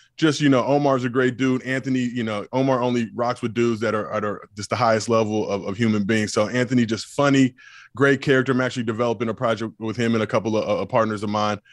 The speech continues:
just, just to kinda show off his personality and how dynamic he is. But every interview he gives is gold. They just, the, I saw the clip of him and Kenny Smith at the Hustle premiere talking about his workout <laughs> with the Warriors, with Steve Kerr,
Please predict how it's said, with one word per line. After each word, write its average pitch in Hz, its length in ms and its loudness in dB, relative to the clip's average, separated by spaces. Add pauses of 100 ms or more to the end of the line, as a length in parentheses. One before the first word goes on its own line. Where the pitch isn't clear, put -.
(400)
just, 120 220 -2
just 123 160 0
to - 40 -6
kinda 113 200 0
show 120 180 2
off 113 160 2
his 107 120 -4
personality 107 580 -2
and 104 80 -4
how 107 100 -2
dynamic 104 520 -2
he 107 140 -2
is. 98 140 -4
But 101 220 -2
every 127 280 2
interview 117 280 2
he 117 100 0
gives 107 280 0
is 95 100 -10
gold. 117 340 2
They 110 100 0
just, 104 220 -8 (400)
the, 110 140 2
I 104 60 4
saw 113 180 0
the 110 120 0
clip 117 200 0
of 110 80 -2
him 117 100 -2
and 107 100 -4
Kenny 113 200 -4
Smith 113 320 -2
at 95 80 -4
the 107 80 -4
Hustle 107 400 -2 (200)
premiere 113 280 2
talking 110 280 0
about 104 200 0
his 107 160 -2
workout 113 480 2 (120)
<laughs> - 140 -10
with 117 100 2
the 117 80 -2
Warriors, 123 400 2
with 113 100 -6
Steve 123 260 -2
Kerr, 120 320 -2